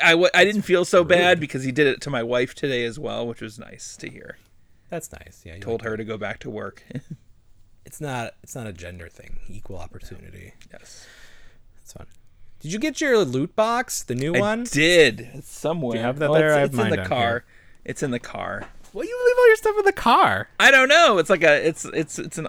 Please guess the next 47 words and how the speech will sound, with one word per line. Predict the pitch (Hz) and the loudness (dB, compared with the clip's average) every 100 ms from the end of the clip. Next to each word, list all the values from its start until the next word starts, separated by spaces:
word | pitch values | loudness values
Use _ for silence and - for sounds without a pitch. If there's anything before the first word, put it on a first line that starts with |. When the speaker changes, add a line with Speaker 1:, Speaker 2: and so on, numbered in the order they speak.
| - | -6
Speaker 1:
odd | 170 180 330 | 0 2 2
Speaker 2:
You | 147 | 4
do | 254 | 6
Speaker 1:
habit | 339 320 | 8 8
Speaker 2:
need | |
Speaker 1:
of | 262 | 6
Speaker 2:
this | 208 | 4
Speaker 1:
mine. | - | 6
Speaker 2:
auto | 165 170 160 | 4 6 4
tea | 160 202 151 143 | 2 2 2 2
thing. | 165 135 135 | 2 2 2
You | 165 170 | 0 0
do | 185 311 | 2 4
Speaker 1:
<laughs> | |
Speaker 2:
need | 294 151 120 | 4 2 0
it. | 98 110 | -2 -2
Speaker 1:
Store | - 165 165 | -2 2 4
everything | 170 175 175 170 | 4 2 0 0
in | 160 | -2
the | 156 | -2
car | 175 160 170 139 | 2 4 4 4
until | 127 143 131 127 | 0 -4 -4 -4
it, | 120 - - - - - - - _ - - | -6 -12 -20 -20 -20 -20 -20 -20 _ -20 -12
until | - 135 | -6 -6
it | - | -4
can | 120 | -6
filter | - 139 143 135 | -4 -4 -2 -4
itself | - 131 123 147 | -2 -2 -2 -2
in. | 135 120 - - | -4 -6 -12 -10
That | 135 | -4
is | 151 165 | -4 -2
my | 117 | -4
auto | 101 120 117 | -2 -2 -4
tea. | - 127 110 - - - _ - _ _ _ - | -6 -8 -8 -12 -20 -20 _ -20 _ _ _ -2
Speaker 2:
There | 156 | 2
was | 180 | 2
no | 175 233 240 | 4 4 2
T-shirt | - 202 - 156 113 | -2 -4 0 2 2
this, | 104 - - - | -2 -6 -10 -10
this | 104 - | -10 -8
month, | 92 139 | -8 -6
which | 165 | 0
I | 180 | 2
thought, | 190 190 180 | 4 6 6
Speaker 1:
No. | 127 101 87 - - | 4 0 -6 -10 -6
Speaker 2:
I | 143 | -4
thought | - 202 220 | 2 2 2